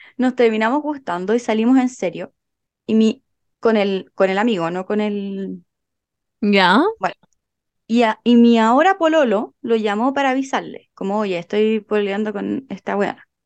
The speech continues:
Speaker 1: Igual en el fondo me gusta el
Speaker 2: El
Speaker 1: drama,
Speaker 2: amigo.
Speaker 1: así,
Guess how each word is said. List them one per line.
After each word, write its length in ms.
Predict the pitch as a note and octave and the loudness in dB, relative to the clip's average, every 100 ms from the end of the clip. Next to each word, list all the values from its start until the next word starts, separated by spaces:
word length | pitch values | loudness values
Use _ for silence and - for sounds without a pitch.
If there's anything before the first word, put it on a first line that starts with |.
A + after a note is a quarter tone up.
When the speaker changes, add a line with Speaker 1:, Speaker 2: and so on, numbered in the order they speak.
| _ _ _ _ _ | _ _ _ _ _
Speaker 1:
Igual 360 | A#3+ A#3 B3+ E4 | 2 4 4 4
en 120 | F#4+ | 4
el 100 | F#4+ | 4
fondo 600 | D#4+ - E4 C#4 G3+ A3 G#3 | 0 -2 2 2 2 -2 0
me 160 | A3+ | 2
gusta 300 | A#3 C4+ D4+ | 2 -2 0
el 60 | C4 | 2
Speaker 2:
El 60 | A#3 | 2
Speaker 1:
drama, 100 | B3 | 2
Speaker 2:
amigo. 260 | A#3+ F#3 F#3 | 0 -2 -6
Speaker 1:
así, 280 | G3+ A3+ | -8 -8